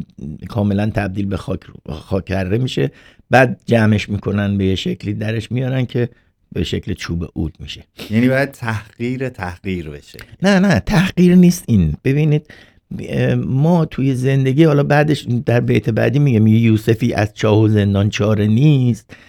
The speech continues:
Speaker 1: یعنی اینکه ما توی زندگی، توی این زندگی داریم زندگی می‌کنیم، این اتفاقا برامون میفته.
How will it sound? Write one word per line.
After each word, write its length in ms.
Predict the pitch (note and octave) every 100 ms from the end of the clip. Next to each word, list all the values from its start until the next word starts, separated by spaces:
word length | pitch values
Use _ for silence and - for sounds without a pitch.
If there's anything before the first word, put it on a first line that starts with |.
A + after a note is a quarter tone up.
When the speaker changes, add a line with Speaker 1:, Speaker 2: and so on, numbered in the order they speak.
| - _ _ _ -
Speaker 1:
یعنی 140 | E3+
اینکه 240 | F3 F3+
ما 180 | F3 F#3
توی 260 | F3+ D#3 D3+
زندگی، 380 | D3 D3 C#3+ D3+
توی 120 | D#3
این 100 | D#3+
زندگی 380 | D#3+ D3 C#3+ G3+
داریم 280 | E3 E3+
زندگی 360 | F3+ F3 C#3+ F3
می‌کنیم، 300 | F#3+ C#3+ A#2+
این 140 | C#3+
اتفاقا 440 | C#3+ - A#2+ C3+ E3+
برامون 400 | D#3 D3 E3+ F3
میفته. 880 | E3+ D#3+ G3+ G#3+ F#2 - - C#2+